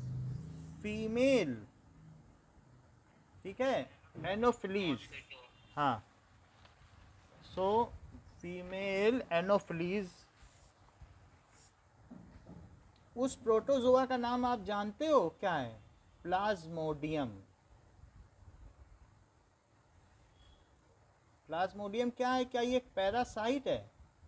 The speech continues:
Speaker 1: ये किसी व्यक्ति के अंदर अगर चला जाए तो जी-, जी-, जीवित व्यक्ति के अंदर तो क्या खूब तेजी से फलता फूलता है?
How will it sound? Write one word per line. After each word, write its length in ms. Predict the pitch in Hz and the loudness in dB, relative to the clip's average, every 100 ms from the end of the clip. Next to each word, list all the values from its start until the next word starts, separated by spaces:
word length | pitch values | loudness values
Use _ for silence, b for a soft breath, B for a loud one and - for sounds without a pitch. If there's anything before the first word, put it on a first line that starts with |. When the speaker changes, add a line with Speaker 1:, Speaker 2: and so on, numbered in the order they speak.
| - - _ _ _ | -20 -20 _ _ _
Speaker 1:
ये 80 | 156 | -16
किसी 380 | - 185 - 240 | -12 -12 -8 -2
व्यक्ति 340 | 220 220 - | -2 -2 -8
के 120 | 233 233 | -4 -2
अंदर 260 | 226 226 | 0 -2
अगर 160 | 226 226 | -2 -4
चला 320 | - 202 214 | -4 -2 0
जाए 340 | 196 196 233 | 2 0 0
तो 340 | 233 - 208 190 | -6 -10 -8 -8
जी-, 280 | 143 165 147 | -10 -12 -10
जी-, 540 | 165 180 190 151 139 | -10 -10 -12 -16 -14
जीवित 300 | 165 185 214 | -10 -8 -6
व्यक्ति 260 | 214 214 214 | -6 -6 -8
के 100 | 214 | -6
अंदर 180 | 214 | -6
तो 120 | 214 208 | -6 -8
क्या 160 | 214 | -8
खूब 220 | 208 233 | -6 -8
तेजी 320 | - 190 190 233 | -6 -6 -4 -6
से 100 | 220 | -2
फलता 360 | 196 190 254 | -2 0 -2
फूलता 400 | 262 269 214 151 | -2 -2 -2 -2
है? 160 | 113 | -4